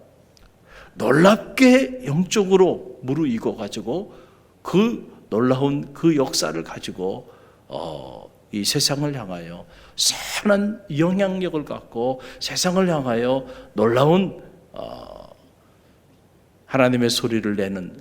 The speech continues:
그런 교회들도 있어요. 그러나 대부분의 많은 교회들이 이 역사의 그, 어, 뿌리만큼 영향력을 발휘하지 못하고 오히려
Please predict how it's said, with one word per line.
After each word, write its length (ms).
그런 500
교회들도 800
있어요. 320
그러나 360
대부분의 640
많은 380
교회들이 760
이 320
역사의 960
그, 500
어, 680
뿌리만큼 720
영향력을 480
발휘하지 400
못하고 640
오히려 520